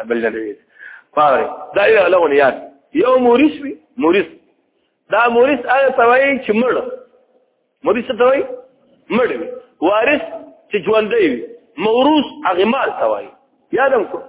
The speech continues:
چې دا تاسو له یاد شئ، بیا مسله اسانه شي. مورث چا له وایي؟ مړي له. وارث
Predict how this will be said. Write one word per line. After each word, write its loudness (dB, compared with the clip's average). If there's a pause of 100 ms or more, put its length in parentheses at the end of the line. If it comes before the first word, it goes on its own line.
(520)
چې 0
دا 0
تاسو 2
له 0
یاد 0
شئ، 2
بیا 0
مسله 0
اسانه -2
شي. -14 (560)
مورث 0 (100)
چا 0
له 2
وایي؟ 0
مړي 0
له. -6
وارث -2